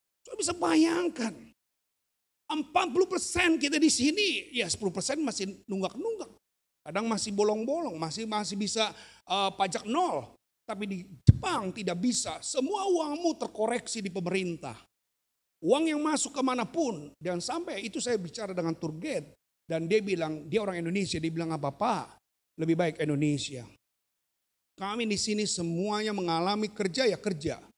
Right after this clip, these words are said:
Memang kami sehat ditanggung nanti kalau kami sakit. Tapi uang kami nggak pernah kami bisa bikin apa-apa.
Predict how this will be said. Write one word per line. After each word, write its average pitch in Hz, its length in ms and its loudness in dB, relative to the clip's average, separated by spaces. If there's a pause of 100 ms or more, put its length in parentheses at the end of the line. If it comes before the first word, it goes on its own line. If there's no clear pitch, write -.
(560)
Memang 277 240 2
kami 226 160 0
sehat 196 400 0
ditanggung 170 480 -2
nanti 139 240 -4
kalau 135 160 -4
kami 139 160 -4
sakit. 135 480 -8
Tapi 180 320 -6
uang 147 240 -2
kami 160 400 -4
nggak 131 240 -10
pernah 156 160 -4
kami 151 200 -6
bisa 135 200 -4
bikin 131 240 -8
apa-apa. 123 520 -8